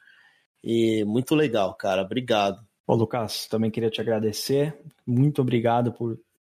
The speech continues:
Speaker 2: pegar esse tempo, separar esse tempo aqui, bater esse papo com a gente. E, e o que você quiser trazer aí pra gente, alguma indicação, se quiser vender qualquer coisa, momento de jabá agora, fica à vontade, mano.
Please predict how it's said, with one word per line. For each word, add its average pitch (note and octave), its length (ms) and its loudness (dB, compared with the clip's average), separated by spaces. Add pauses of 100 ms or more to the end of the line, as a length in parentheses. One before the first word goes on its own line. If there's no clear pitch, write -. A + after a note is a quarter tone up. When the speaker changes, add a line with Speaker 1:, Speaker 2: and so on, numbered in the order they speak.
(220)
Speaker 2:
pegar A#2 260 2
esse A2 180 2
tempo, B2+ 320 2
separar A2+ 400 4
esse A2+ 180 0
tempo A2+ 300 0
aqui, - 180 -4
bater A#2 280 0
esse G#2+ 120 -4
papo - 280 -2
com A2+ 80 2
a G2+ 80 4
gente. B2+ 500 2
E, C#3+ 280 -6
e C#3 40 -2
o C#3 60 -6
que - 100 -20
você F#3 80 -8
quiser E3+ 280 0
trazer C#3 320 0
aí C3+ 80 2
pra B2+ 200 0
gente, C#3+ 560 -2
alguma C3 300 2
indicação, C#3 1040 2
se - 100 -20
quiser B2+ 240 0
vender A#2 380 2
qualquer G#2+ 420 0
coisa, C3+ 600 0
momento C3 320 0
de C3+ 60 -6
jabá A2+ 340 2
agora, A2+ 320 0
fica C#3+ 160 -2
à - 20 2
vontade, C3 500 -8
mano. - 120 -20